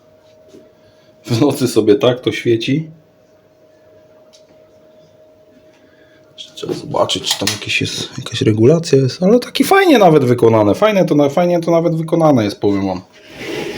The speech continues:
No, także będziecie, będziecie chcieli, to sobie kupujcie takie mikrofony.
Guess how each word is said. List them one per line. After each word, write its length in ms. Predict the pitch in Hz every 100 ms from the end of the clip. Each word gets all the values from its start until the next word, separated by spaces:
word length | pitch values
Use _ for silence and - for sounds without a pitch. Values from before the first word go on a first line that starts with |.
| - - - -
No, 260 | 113 107 104
także 320 | 107 101 107 - - _ _ _ _ _ _ _ _ _ _ -
będziecie, 480 | 117 143 135 131 - - -
będziecie 480 | 107 113 120 139 143
chcieli, 360 | - 156 160 156
to 100 | 156
sobie 240 | 143 135
kupujcie 440 | 127 139 156 147 107
takie 240 | 107 110
mikrofony. 540 | 110 110 104 113 104